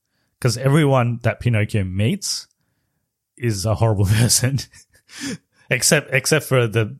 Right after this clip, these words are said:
the, his creator, so his father, and, uh, Jiminy Cricket.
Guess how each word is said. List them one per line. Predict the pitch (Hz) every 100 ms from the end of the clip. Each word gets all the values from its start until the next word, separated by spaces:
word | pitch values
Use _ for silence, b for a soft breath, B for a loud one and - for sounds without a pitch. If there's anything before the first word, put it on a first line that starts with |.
| _ -
the, | 113 98 98
his | 117
creator, | - 123 107 98 90
so | 104
his | 95 95
father, | - 101 87 87 135 _ _ _ - -
and, | 107 101 101
uh, | 95 90
Jiminy | 113 107 90
Cricket. | - 104 107 156